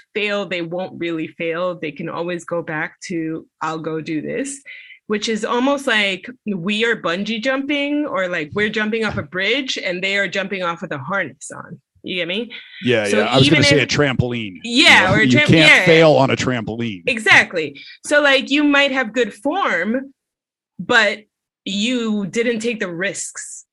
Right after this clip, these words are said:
Speaker 1: that the other people took. And that's fucking fine. And it's fine. You don't, I guess what I would say is, like, you don't have to pretend that you're going through what we're going through. You can acknowledge that you had all of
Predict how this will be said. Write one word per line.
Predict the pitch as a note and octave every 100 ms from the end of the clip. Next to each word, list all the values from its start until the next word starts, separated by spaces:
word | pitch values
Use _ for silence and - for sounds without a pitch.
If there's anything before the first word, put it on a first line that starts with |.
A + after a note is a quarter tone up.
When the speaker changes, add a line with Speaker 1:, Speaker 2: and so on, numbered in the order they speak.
| -
Speaker 1:
that | F3 F#3 E3+ D#3+ -
the | F3+ G3+
other | F3+ F3
people | E3+ E3 C#3 C3+
took. | - - - - _ - - _ _
And | - C#4+
that's | G4+ G4+
fucking | - F#4+ F4+ D#4+
fine. | D4 E4 G3+ F3+ G#3+
And | A#3+ A#3+
it's | C4 C#4
fine. | D4 F4 D#4+
You | G#3+ G#3
don't, | B3 C#4+ C#4 C#4 - -
I | -
guess | F4 F4
what | E4+
I | E4+
would | D#4
say | E4
is, | D4
like, | A#3
you | C4
don't | C#4+ C#4
have | C#4 C#4
to |
pretend | A#3 A3+ B3 D#4
that | G3
you're | F#3+ F#3+ F#3
going | G3+ A3 A#3+
through | G#3+ G3+
what | F#3+
we're | F#3
going | E3+ F#3+ A3 -
through. | D3+
You | D#3 F#3+ G#3
can | A#3+ A#3
acknowledge | G#3+ F#3+ F3+ G#3+ G3+ E3 F3 -
that | E3+ D#3
you | F3 F3+
had | E3+ F3+
all | D3+ D3+ F3+
of | D#3+